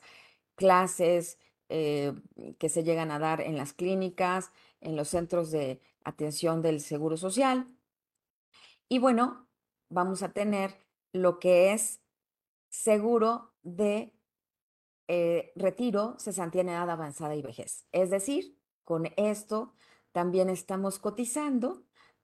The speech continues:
para poder aspirar a una pensión, dependiendo en qué ley nos encontremos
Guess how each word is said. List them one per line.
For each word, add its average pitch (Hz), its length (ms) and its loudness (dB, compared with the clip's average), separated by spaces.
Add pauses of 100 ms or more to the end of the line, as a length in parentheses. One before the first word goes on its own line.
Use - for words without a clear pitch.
para 196 460 4
poder 175 640 0 (360)
aspirar 180 520 0
a 170 60 2
una 185 200 -4
pensión, 285 480 -2 (440)
dependiendo 196 1000 2
en 165 180 -4
qué 185 140 0
ley 185 140 2
nos 185 200 -4
encontremos 302 920 -4